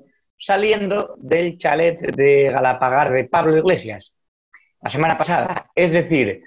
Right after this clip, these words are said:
algo se está moviendo, algo está ocurriendo entre todos los implicados que están nerviosos, que se están reuniendo Enrique Santiago, Pablo Iglesias, Garzón con Alex Saab, e imagino que también estará, eh, preocupado, o debería estarlo, Ro-,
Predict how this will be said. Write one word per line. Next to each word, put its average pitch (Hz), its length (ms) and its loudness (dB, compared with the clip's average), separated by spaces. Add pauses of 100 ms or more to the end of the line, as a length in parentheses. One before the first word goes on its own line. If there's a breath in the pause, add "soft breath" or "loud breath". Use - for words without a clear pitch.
(320 loud breath)
algo 180 300 -2
se 143 100 -2
está 156 220 -6
moviendo, 160 500 2
algo 160 160 2
está 143 200 -2
ocurriendo 139 420 0
entre 117 240 -6
todos 156 240 2
los 123 160 0
implicados 139 680 -4 (300 loud breath)
que - 80 -8
están 165 460 -4
nerviosos, 139 840 -2
que - 80 -16
se 107 80 -18
están 147 380 -10
reuniendo 127 760 -12 (320 soft breath)
Enrique 107 460 -10
Santiago, 135 640 -4 (200 soft breath)
Pablo 120 320 -2
Iglesias, 143 600 -2 (340)
Garzón 127 540 -4
con 127 180 -8
Alex 127 300 -4
Saab, 160 300 0 (340 loud breath)
e - 80 -2
imagino 156 420 0
que 151 80 0
también 131 400 -4
estará, 120 600 -4 (280 soft breath)
eh, 107 220 -8
preocupado, 113 640 -4
o - 80 -20
debería 113 380 -8
estarlo, 120 440 -6
Ro-, 117 220 -8